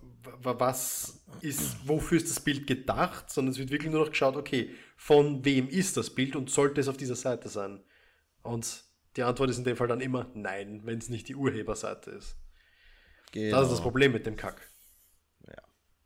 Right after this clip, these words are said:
Speaker 2: Wisst ihr Bescheid, ne? Also
Speaker 1: Aber ja.
Speaker 2: freut euch auf ein, äh, ziemlich fades Internet.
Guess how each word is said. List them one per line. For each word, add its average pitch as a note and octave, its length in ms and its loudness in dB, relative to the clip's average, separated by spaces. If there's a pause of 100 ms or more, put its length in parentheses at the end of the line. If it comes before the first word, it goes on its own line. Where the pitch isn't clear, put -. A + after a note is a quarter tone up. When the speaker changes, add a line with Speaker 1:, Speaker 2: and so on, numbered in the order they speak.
(440)
Speaker 2:
Wisst A2+ 240 -8
ihr - 40 -8
Bescheid, D3 400 -4
ne? A#2+ 200 -10 (760)
Also A2+ 140 -6
Speaker 1:
Aber B2+ 140 4
ja. A2 140 2
Speaker 2:
freut A#2+ 380 4
euch D#3 340 6
auf C3+ 280 4
ein, B2 360 -2
äh, A2 300 0
ziemlich C3+ 640 -2 (400)
fades D3 680 0
Internet. F#2+ 640 -4